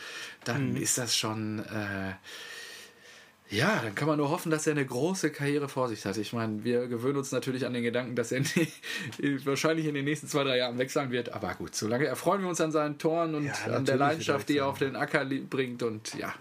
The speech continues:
Speaker 1: es ist echt wirklich, das hat uns gefällt. Dieser Junge, der ist wirklich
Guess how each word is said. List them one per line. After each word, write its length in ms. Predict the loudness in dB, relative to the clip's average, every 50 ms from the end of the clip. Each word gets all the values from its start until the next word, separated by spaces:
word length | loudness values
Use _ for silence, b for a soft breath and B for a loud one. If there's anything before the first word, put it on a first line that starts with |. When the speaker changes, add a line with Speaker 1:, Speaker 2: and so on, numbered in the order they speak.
| -16 -14 -8
Speaker 1:
es 160 | -6 -4 -4
ist 60 | -2 -2
echt 280 | -4 -4 -4 -6 -6 -4
wirklich, 440 | -4 -2 -2 -2 -4 -4 -6 -10 B B B B B B B B B B B B B B B B B B -20 -2 0
das 180 | 2 2 2 2
hat 100 | 0 0
uns 140 | 0 -2 -4
gefällt. 500 | -4 -2 -2 0 0 0 -2 -4 -4 -2
Dieser 200 | -2 0 2 2
Junge, 320 | 2 2 0 0 0 -2 -2
der 120 | -2 -2
ist 180 | -4 -2 -2 -2
wirklich 560 | -2 -2 -2 -2 -2 -2 -2 -4 -4 -6